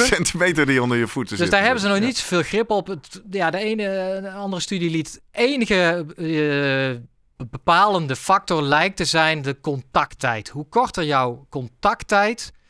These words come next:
Speaker 2: hoe meer profijt je lijkt te hebben van een, van een Vaporfly. En het andere ook, wat we, ik hoor steeds in de media mensen zeggen: ja, mensen die op de voorvoet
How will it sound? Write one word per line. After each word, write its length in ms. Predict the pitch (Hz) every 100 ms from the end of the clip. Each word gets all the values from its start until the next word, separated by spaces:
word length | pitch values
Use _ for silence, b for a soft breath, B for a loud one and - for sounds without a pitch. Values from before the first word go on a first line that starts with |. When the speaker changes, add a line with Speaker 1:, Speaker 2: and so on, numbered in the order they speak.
| _
Speaker 2:
hoe 180 | 143 151
meer 420 | 160 180 185 185
profijt 640 | - 147 - - 156 175
je 100 | 156
lijkt 240 | 143 139 139
te 60 |
hebben 260 | 123 143 135
van 160 | 131 127
een, 100 | 135
van 200 | - 135
een 60 | 113
Vaporfly. 720 | 120 110 - - 117 131 196 b b b b b b b b b
En 200 | - 151
het 120 | 147
andere 380 | 156 165 254 233
ook, 240 | 170 175 214
wat 240 | 190 -
we, 220 | 175 165
ik 140 | 185 175
hoor 200 | 170 147
steeds 360 | - 185 190
in 160 | 156 139
de 60 |
media 400 | 131 151 185 156 139
mensen 300 | 143 135 135
zeggen: 200 | 139 127
ja, 160 | 147
mensen 360 | 127 143 143 127
die 100 | 131
op 100 | 107
de 100 | 110
voorvoet 840 | - 147 190 185 120 135 - -